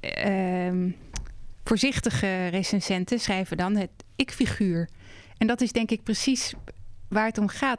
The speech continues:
Dat als je realiseert dat je ik schrijft en dat het een figuur is, en, eh, dat die, dat die iedereen kan zijn,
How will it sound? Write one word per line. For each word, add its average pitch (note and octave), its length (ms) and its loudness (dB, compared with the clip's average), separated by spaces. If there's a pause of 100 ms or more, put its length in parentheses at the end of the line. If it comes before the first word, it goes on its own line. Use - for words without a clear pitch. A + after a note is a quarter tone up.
Dat - 100 -4
als A3 120 -2
je A3 100 2
realiseert G#3+ 420 2
dat G#3+ 140 -2
je - 100 -2
ik B3 160 0
schrijft G3+ 360 0
en G#3 60 0
dat G3+ 120 0
het G3 140 0
een F#3+ 120 2
figuur B3 680 0
is, G#3+ 300 -4 (680)
en, G3+ 280 2
eh, F#3+ 400 0 (260)
dat A3+ 180 -2
die, G#3+ 280 -2
dat G#3+ 160 -2
die - 140 -4
iedereen B3+ 520 2
kan F#3 440 2
zijn, E3+ 500 0